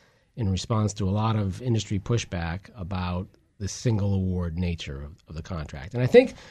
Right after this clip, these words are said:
what you see here when you look at JEDI and other procurements as well is that, you know, Congress has put into, into effect a preference, a very strong preference, in fact, a requirement to award,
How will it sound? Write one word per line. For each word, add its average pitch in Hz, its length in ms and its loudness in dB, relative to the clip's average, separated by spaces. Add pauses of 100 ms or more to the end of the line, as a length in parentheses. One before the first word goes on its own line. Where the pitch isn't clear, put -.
(240)
what 139 160 2
you 135 60 2
see 226 240 4
here 160 180 10
when 131 100 8
you 123 120 8
look 113 160 4
at 92 80 0
JEDI 101 640 0
and 98 300 -2
other 104 180 -2
procurements 98 460 -2
as 87 100 -6
well 107 480 2 (560)
is 131 200 2
that, 135 300 4 (320)
you 240 300 -6
know, 139 60 2
Congress 185 500 8
has 123 140 2
put 139 240 4
into, 120 480 4 (100)
into 113 280 0
effect 92 500 -4 (180)
a 104 80 -2 (160)
preference, 101 480 2
a 104 60 -2
very 139 200 6
strong 131 260 4
preference, 101 380 -4
in 95 100 -4
fact, 92 220 -4
a 101 40 -6
requirement 113 640 4 (300)
to 127 140 2
award, 113 600 2